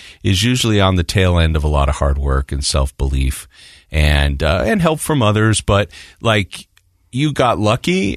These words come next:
I guess you could say that, to be standing there on Main Street, uh, but it wasn't luck. I know you. You've worked really hard since, uh, your M V A and motor vehicle accident, and, and, uh, you've worked really hard and believed in yourself, and your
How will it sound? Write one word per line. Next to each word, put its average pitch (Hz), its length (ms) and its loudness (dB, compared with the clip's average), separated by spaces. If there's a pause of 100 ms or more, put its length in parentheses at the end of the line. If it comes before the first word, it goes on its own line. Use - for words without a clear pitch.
I 101 100 -2
guess 104 720 -4
you 113 120 -4
could 113 180 -6
say 117 180 0
that, 123 300 0 (380)
to 104 100 -4
be 101 100 0
standing 110 420 0
there 104 160 2
on 98 100 0
Main 101 200 0
Street, 104 560 -2
uh, 87 440 2
but 95 280 -2
it 131 80 0
wasn't 80 340 0
luck. - 260 -12
I 104 100 0
know 95 160 2
you. 78 180 2
You've 85 220 -2
worked 90 260 -2
really 85 220 0
hard 80 400 2 (300)
since, - 640 -2
uh, 78 420 2
your 80 540 0 (340)
M 82 160 0
V 78 220 2
A 82 280 2
and 73 240 -2 (160)
motor 90 220 2
vehicle 80 300 2
accident, 78 380 -2
and, 80 280 0 (300)
and, 82 440 0
uh, 78 540 2
you've 82 220 -2
worked 87 200 -2
really 87 180 2
hard 87 200 2
and 87 100 -2
believed 87 280 0
in 90 80 0
yourself, 87 520 0
and 76 220 0
your 85 260 2